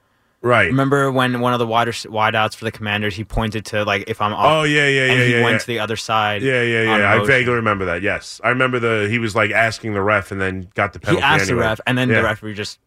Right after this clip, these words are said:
Speaker 1: Yeah, yeah.
Speaker 2: I don't know.
Speaker 1: Yeah. So, I mean, listen, it's happened. I don't, that wasn't offsides, though. I, I, I don't, I don't remember. I don't ever remember saying offsides.
Speaker 2: Offside for offense, yeah.
Speaker 1: Offsides offense. It's very rare.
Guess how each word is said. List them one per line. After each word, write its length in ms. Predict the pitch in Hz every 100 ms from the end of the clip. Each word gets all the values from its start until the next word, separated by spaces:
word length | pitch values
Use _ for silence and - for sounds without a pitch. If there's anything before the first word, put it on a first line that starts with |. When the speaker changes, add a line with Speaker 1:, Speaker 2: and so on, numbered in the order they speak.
| _ _ _ -
Speaker 1:
Yeah, 180 | 110 98
yeah. 260 | 95 82
Speaker 2:
I 60 | 90
don't 240 | 107 80 -
know. 40 | -
Speaker 1:
Yeah. 280 | 104 76 - _ _ _ _ _ _ _ _
So, 160 | -
I 200 | 143 185
mean, 220 | 196 240 254
listen, 240 | 233 - -
it's 160 | 165
happened. 380 | - 190 165 127
I 100 | 135
don't, 400 | 170 151 135 135
that 160 | 160 156
wasn't 300 | 156 131 139
offsides, 580 | 120 113 - 147 120
though. 140 | 87 78
I, 100 | 87
I, 320 | 92 104 101
I 40 |
don't, 140 | 110 95 -
I 60 | 101
don't 200 | 104 95
remember. 320 | 95 98 80
I 140 | 104
don't 160 | 160 156
ever 180 | 165 165
remember 340 | 151 139 127
saying 480 | 117 123 113 107 98 _ _ _ -
offsides. 580 | 156 - 156 131 113
Speaker 2:
Offside 120 | 110 110
for 160 | 101
offense, 560 | - 98 92 82 78 -
yeah. 100 | 82
Speaker 1:
Offsides 520 | 139 147 151 131 113
offense. 420 | 98 85 65 - -
It's 160 | 120 110
very 340 | 101 151 151
rare. 360 | 120 110 80 73